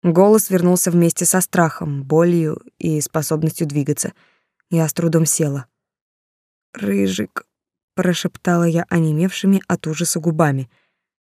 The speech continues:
«Мне ведь не показалось, это сделал мой котенок?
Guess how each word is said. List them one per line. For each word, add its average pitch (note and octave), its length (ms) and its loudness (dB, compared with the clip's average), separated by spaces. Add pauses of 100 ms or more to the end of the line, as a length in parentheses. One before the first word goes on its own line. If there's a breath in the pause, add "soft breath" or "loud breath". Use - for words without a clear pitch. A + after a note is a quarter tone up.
(200)
«Мне D3+ 280 2
ведь D3 160 -2
не D3 80 0
показалось, D#3 800 0 (100)
это D#3 380 -4
сделал E3 520 2
мой E3 320 2
котенок? E3+ 600 2